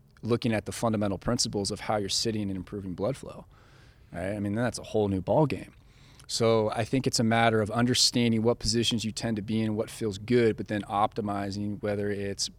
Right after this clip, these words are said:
bracing your core and doing exercises outside of the chair, um, to strengthen the entire body to be able to maintain these positions for longer periods of time.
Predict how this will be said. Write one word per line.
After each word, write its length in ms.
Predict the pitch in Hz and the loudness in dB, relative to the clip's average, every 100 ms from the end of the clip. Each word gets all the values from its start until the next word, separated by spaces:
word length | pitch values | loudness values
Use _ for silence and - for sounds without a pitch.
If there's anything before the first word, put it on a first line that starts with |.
| - | -4
bracing 300 | 113 110 113 | -2 0 -2
your 80 | 101 | -4
core 380 | - 110 107 104 | -4 0 2 0
and 160 | 110 | -2
doing 200 | 123 117 | 0 0
exercises 600 | 110 110 120 - 107 101 | 0 -4 -4 -2 -2 -2
outside 560 | 101 101 101 - 107 117 | -4 -2 0 4 4 4
of 60 | 101 | 0
the 80 | |
chair, 460 | 95 - 98 95 113 - - - - - - - | -4 -4 -4 -4 -8 -14 -20 -20 -20 -20 -20 -12
um, 480 | 104 98 95 92 98 - - - - - - - - - - - - - | -4 -2 0 -2 -6 -12 -20 -20 -20 -20 -20 -20 -20 -20 -20 -20 -20 -10
to 480 | - 107 107 104 - - | -2 2 2 0 -4 -8
strengthen 600 | - - 135 131 139 117 | -2 2 4 2 4 2
the 100 | 110 | 2
entire 360 | 104 - 110 101 | 0 0 0 0
body 380 | 95 101 113 104 | 0 2 4 2
to 100 | - | -2
be 60 | |
able 140 | 107 104 | -2 -2
to 60 | |
maintain 380 | 101 101 - 104 | -4 -6 -6 -6
these 100 | 101 | -6
positions 460 | - 90 101 - 101 | -8 -8 -6 -6 -8
for 120 | 98 | -6
longer 280 | 95 98 98 | -4 -4 -2
periods 300 | - 98 - | -2 -2 -4
of 80 | |
time. 380 | - 95 98 98 | -6 -4 -4 -6